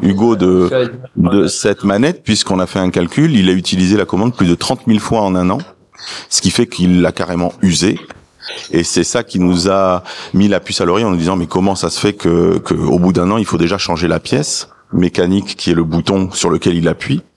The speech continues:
Et on s'est rendu compte que c'était un bouton qui avait une durée de vie de trente mille cycles. Et quand on a fait nos calculs, on s'est rendu compte qu'il avait appuyé trente mille fois dessus.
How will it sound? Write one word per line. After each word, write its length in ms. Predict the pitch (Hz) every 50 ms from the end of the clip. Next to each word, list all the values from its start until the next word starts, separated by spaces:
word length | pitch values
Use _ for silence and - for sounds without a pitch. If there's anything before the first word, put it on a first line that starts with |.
| - - - - - _ _ _ _ -
Et 60 | - 82
on 60 | 78
s'est 120 | - -
rendu 200 | 78 82 80 78
compte 180 | - 120 123 123
que 80 | -
c'était 240 | 90 - 90 78 -
un 80 | 85 80
bouton 320 | 80 82 - - 110 123
qui 100 | 110 -
avait 160 | 85 78 82
une 120 | 90 90 87
durée 240 | 80 82 80 87 80
de 40 |
vie 120 | 76 87 104
de 80 | 101
trente 260 | - - - 92 - -
mille 180 | 98 95 92
cycles. 480 | - - 101 101 - - - - - _ _ - - - - - - 143 139
Et 80 | - -
quand 200 | - 104 104 -
on 80 | 110 95
a 40 |
fait 120 | 90 - 104
nos 100 | 90 85
calculs, 340 | - 82 80 - - 131 135
on 80 | 104
s'est 120 | 85 - 85
rendu 180 | 85 82 80
compte 180 | 78 101 113 120
qu'il 140 | - 90 80
avait 140 | 80 87
appuyé 240 | 87 82 - - 101
trente 260 | - - - 101 -
mille 120 | - 101 92
fois 140 | - 104 95
dessus. 280 | - - - 95 -